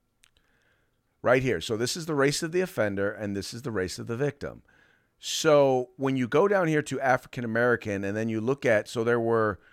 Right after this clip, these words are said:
of the total twenty-nine hundred and six African Americans who, who were victims of homicide, tw-, two, twenty-five seventy-four were, uh, were black. The, the, the people who,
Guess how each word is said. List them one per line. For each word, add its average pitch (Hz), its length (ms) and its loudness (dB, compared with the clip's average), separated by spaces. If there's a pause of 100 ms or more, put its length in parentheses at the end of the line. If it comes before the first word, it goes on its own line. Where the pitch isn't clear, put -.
(260)
of 220 240 10
the 202 140 0
total 165 500 2
twenty-nine 160 800 2
hundred 139 460 0
and 113 100 -4
six - 600 -4 (960)
African 139 320 2
Americans 135 500 2
who, 139 160 -4
who 127 320 -4
were 123 140 -2
victims 127 360 -4
of 110 100 -6
homicide, 147 680 2 (760)
tw-, 170 420 -2
two, 202 220 -8 (160)
twenty-five 160 760 4
seventy-four 127 1160 2 (1200)
were, 127 300 4
uh, 120 360 6 (540)
were 123 120 2
black. 156 480 4
The, 120 80 -2
the, 110 240 -2
the 113 120 -4
people 151 260 -2
who, 131 140 -4